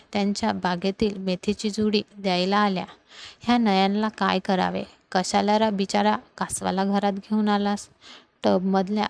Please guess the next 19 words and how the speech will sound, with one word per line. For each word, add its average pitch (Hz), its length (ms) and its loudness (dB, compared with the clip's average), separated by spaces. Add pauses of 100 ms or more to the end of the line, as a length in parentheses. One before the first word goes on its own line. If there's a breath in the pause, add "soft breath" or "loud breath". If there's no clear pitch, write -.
(100)
कासवाकडे 202 640 -2
बघून 208 380 0 (140)
आजींनी 202 580 -2
सरळ 202 420 0 (380 loud breath)
भावाकडे 196 680 0
मोर्चा 196 440 -2
वळवला. 196 420 0 (520)
"अहो, 233 280 2 (100)
नाही 190 320 0
आजी, 202 300 0 (500 loud breath)
ते 233 60 6
आपाप 220 500 2 (100)
आलंय. 196 340 0 (580)
आम्ही 208 260 -2
बघितलं 226 500 -2 (240)
तेव्हा 220 220 0
टेबलाखाली 208 680 0
बसलं 214 360 -2
होतं, 220 340 -2